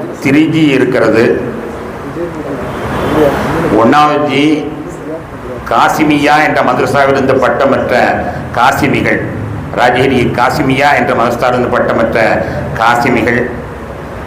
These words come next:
இரண்டாவது ஜி மிஸ்வாஹி உலமாக்கள், மிஸ்வாஹிலிருந்து பட்டம் பெற்ற உலமாக்கள். மூன்றாவது ஜி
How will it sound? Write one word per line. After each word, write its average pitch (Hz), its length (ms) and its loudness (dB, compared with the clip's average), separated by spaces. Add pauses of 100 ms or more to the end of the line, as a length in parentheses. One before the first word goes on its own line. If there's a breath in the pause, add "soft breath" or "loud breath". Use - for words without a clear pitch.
(1300)
இரண்டாவது 151 580 2
ஜி 151 540 2 (360)
மிஸ்வாஹி 151 440 0
உலமாக்கள், 143 720 2 (520)
மிஸ்வாஹிலிருந்து 139 680 2
பட்டம் 135 280 2
பெற்ற 127 240 0 (560)
உலமாக்கள். 120 600 0 (1400)
மூன்றாவது 143 540 4
ஜி 120 360 0